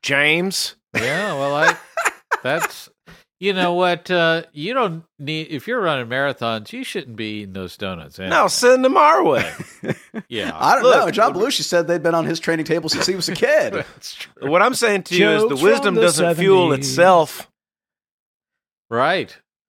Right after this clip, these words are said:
Speaker 2: Yeah, I mean, that's another good point. You, you know, y-, y-, 'cause you have to, like, uh,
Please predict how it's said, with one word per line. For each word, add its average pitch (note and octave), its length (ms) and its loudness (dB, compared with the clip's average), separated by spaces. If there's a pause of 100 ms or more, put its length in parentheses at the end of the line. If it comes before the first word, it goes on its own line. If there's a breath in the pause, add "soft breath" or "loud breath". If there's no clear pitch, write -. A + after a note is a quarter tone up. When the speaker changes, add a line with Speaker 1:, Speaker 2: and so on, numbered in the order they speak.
(440)
Speaker 2:
Yeah, F3+ 360 0
I E3 120 -2
mean, F3+ 340 -4
that's F3+ 280 0
another B3 320 -2
good F3+ 240 -4
point. A#2+ 500 -6
You, D3 200 -6
you D#3 260 -6
know, D3+ 140 -4
y-, C#3 220 -8
y-, C#3 280 -14
'cause D3 240 -8
you G3+ 140 -2
have F#3+ 200 -2
to, D3+ 240 -4
like, C#3 280 -4
uh, A#2 260 -4